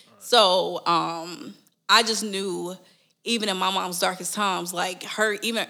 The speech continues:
Speaker 2: all the way up to her deathbed, the last words that she ever said was, "Jesus." So she's always been, um, spiritual and always prayed about certain things. So that was kinda big to me to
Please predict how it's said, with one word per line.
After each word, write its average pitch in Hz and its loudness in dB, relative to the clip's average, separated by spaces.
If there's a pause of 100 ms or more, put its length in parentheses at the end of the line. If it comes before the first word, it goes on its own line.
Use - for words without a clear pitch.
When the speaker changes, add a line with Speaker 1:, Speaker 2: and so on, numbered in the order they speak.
(160)
Speaker 2:
all 190 2
the 196 -2
way 196 2
up - -4
to 196 -4
her 175 -2
deathbed, 180 -2
the - -12
last 190 0
words 180 -2
that 180 -6
she 208 0
ever 175 -4
said 180 -2
was, 165 -6 (480)
"Jesus." 180 0
So 170 2
she's - 2
always 202 6
been, 180 -4 (100)
um, 165 -2 (600)
spiritual 214 2
and 180 -2
always 175 0
prayed 202 0
about 185 -4
certain 180 -4
things. 175 -2
So 165 -2 (460)
that 190 8
was 196 -2
kinda 190 2
big 180 -2
to 202 -2
me 180 -4
to 165 -2